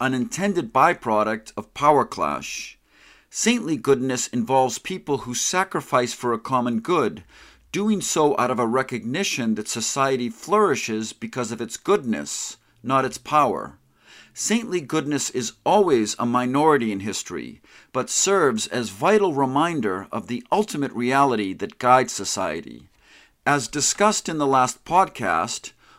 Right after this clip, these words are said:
worldly power, despite its perversities, is subject to a higher order, making it right to direct our loyalties not to power, but to God's goodness as true sovereign. We often say we'll work for goodness once we've accumulated enough wealth and power,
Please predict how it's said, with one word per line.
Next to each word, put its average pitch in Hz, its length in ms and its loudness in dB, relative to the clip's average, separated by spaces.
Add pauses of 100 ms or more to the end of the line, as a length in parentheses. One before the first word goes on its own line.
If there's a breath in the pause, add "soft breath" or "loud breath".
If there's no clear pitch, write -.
(100)
worldly 143 480 4
power, 98 560 -2 (320 soft breath)
despite 196 480 0
its 170 160 -2
perversities, 113 960 -2 (260 soft breath)
is 135 220 0
subject 185 600 0
to 143 140 -2
a 139 40 0
higher 185 340 2
order, 87 560 0 (320 soft breath)
making 170 400 -4
it 156 140 -2
right 156 320 2
to 139 100 -4
direct 127 460 -2
our 127 160 2
loyalties 131 840 -2
not 170 360 -2
to 156 100 -4
power, 117 640 4 (320 loud breath)
but 143 160 -2
to - 80 0
God's 139 340 2
goodness 135 800 0
as 123 220 -2
true 165 260 -2
sovereign. 95 720 -2 (460 soft breath)
We 143 100 -2
often 196 280 0
say 180 200 0
we'll 151 240 0
work 202 240 2
for 156 140 -6
goodness 151 580 -2
once 147 240 -2
we've 131 140 -4
accumulated 123 880 -2
enough 127 340 -4
wealth 131 460 2
and 113 160 -2
power, 107 560 0